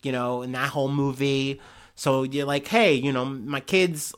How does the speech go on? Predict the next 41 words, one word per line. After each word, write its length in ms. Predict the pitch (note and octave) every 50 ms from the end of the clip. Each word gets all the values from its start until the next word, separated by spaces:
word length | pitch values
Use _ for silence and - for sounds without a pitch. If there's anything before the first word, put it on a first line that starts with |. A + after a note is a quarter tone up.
| _ -
you 140 | - D#3 D3+
know, 160 | D3 C#3+ C#3+
know 220 | D3 C#3+ D3+ D#3+ F3
about 260 | E3 F3+ F3 E3+ E3+
Willy 160 | F#3 F#3+ F#3+
Wonka 400 | F3 F#3+ G3+ A3+ A3+ - F#3 D3+
now, 260 | D3 C3+ B2+ B2 A#2
and 80 | A#2+ C3
I 140 | D3+ G3 G#3+
remember 300 | G3+ F#3+ F3 E3+ E3 D#3+
Willy 200 | D#3+ E3 E3 E3
Wonka 320 | E3 E3+ E3+ E3+ F3 G3
when 140 | F#3+ F#3+ F#3+
I 100 | F#3+ F#3+
was 160 | G3+ G3+ F#3+
a 60 | G3 G3
kid 560 | - - A#3 A3+ G#3+ G3+ F#3+ E3+ D3+ C#3 C3+
and 140 | C3 B2+ -
shit," 520 | - - D3 C3+ C3 B2 B2 A#2 A2+ A2+
and, 220 | A#2+ A#2 A#2 A#2 - - - - - _ -
you 100 | E3 D#3
know, 360 | D#3 C#3+ D3 D#3 F3+ F3 - _ _ _ _ _ _ _ - - _
maybe 280 | - B2+ C#3 D#3+ F#3+ G#3+
this 160 | G3+ G3+ G3
thing 200 | - G#3+ G#3+ G#3
is 300 | F3+ F3+ A3 B3 A#3 F#3
gonna 180 | - G3+ F3+ E3
be 120 | D#3 D3+
cool. 580 | D3 - D#3+ D3+ D3 C#3 B2+ A#2 A2+ A2 A2 - - - - - - - - - -
And, 240 | - E3+ E3 E3+ B2
and 160 | E3+ F3 G3
you 80 | G#3+ F#3+
just 180 | A3 A3 A3+
say, 160 | - G#3+ F#3+
"Hey, 380 | E3+ C#3 D3 A#2 G2+ F#2 - - _ -
this 300 | - - D3 D#3 E3 -
will 80 | F3+ E3
be 100 | D#3+ D3
worth 240 | C3+ C#3+ C3+ C#3
a 60 | - A2+
try." 480 | - - - G#2 F#2+ F#2 F#2 F#2 G2